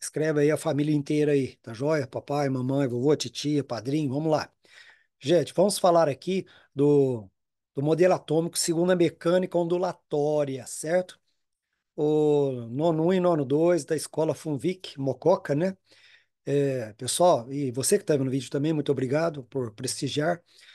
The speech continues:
Turma, então vamos falar aqui da mecânica ondulatória, né? É, leitura, páginas vinte a vinte e quatro, não deixe de ler, de grifar, tá certo? Isso é muito importante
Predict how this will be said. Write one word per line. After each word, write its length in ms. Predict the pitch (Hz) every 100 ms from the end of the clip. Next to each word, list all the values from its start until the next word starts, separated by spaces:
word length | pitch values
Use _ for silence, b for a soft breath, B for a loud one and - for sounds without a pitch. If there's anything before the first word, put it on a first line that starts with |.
| b -
Turma, 420 | 170 156 123 - - _
então 140 | - 135
vamos 180 | 185 185
falar 240 | 170 156
aqui 220 | - 147
da 120 | 151
mecânica 460 | 151 143 - 151 160
ondulatória, 800 | 151 147 120 - 156 185 131 95 120
né? 240 | 147 185 _ _ _ _ _
É, 220 | 143 139
leitura, 560 | 143 151 - 190 240 220
páginas 580 | - 170 175 151 170 120
vinte 280 | 170 180 139
a 20 |
vinte 200 | 143 -
e 40 |
quatro, 400 | - 135 156 160
não 160 | 196 208
deixe 380 | 127 185 196 -
de 100 | 143
ler, 340 | 127 151 175
de 140 | 131
grifar, 840 | 131 185 - - 135 139 165 147 - _
tá 80 | 117
certo? 360 | - 160 170
Isso 100 | -
é 20 | 139
muito 240 | 196 -
importante 600 | - 208 196 147 117 -